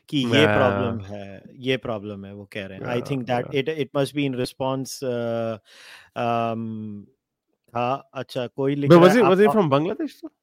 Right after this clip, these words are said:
Speaker 2: Was he from Bangladesh, the, the que-, questioner?
Speaker 1: No, I think he has from, uh, Indian
Speaker 2: West
Speaker 1: Bengal,
Speaker 2: Bengal।
Speaker 1: M-,
Speaker 2: Oh, right,
Speaker 1: मृत्युंजय,
Speaker 2: right, okay।
Speaker 1: West बंगाल
Speaker 2: Okay।
Speaker 1: होएगा।
Speaker 2: Yeah।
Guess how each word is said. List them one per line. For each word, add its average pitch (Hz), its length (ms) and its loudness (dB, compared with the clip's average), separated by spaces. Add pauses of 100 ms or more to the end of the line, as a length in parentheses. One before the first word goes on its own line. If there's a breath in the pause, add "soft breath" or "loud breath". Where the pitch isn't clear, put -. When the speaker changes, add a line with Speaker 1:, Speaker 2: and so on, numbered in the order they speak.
(180)
Speaker 2:
Was 151 140 2
he 180 100 0
from 165 180 0
Bangladesh, 208 540 0
the, - 60 -6
the - 400 -12
que-, - 280 -16 (200)
questioner? 180 340 0 (640)
Speaker 1:
No, 165 220 4
I 147 160 4
think 170 180 -4
he 151 120 4
has 135 160 2 (340)
from, 131 160 0
uh, 113 360 -6
Indian 139 380 -4
Speaker 2:
West 131 180 4
Speaker 1:
Bengal, 113 300 0
Speaker 2:
Bengal। 120 100 -6
Speaker 1:
M-, 127 360 -4
Speaker 2:
Oh, 123 80 10
right, 110 120 8
Speaker 1:
मृत्युंजय, 98 340 2
Speaker 2:
right, 120 160 -2
okay। 120 300 -12
Speaker 1:
West 131 200 -4
बंगाल 120 140 0
Speaker 2:
Okay। 117 160 -2
Speaker 1:
होएगा। 104 260 -10 (600)
Speaker 2:
Yeah। 104 260 -8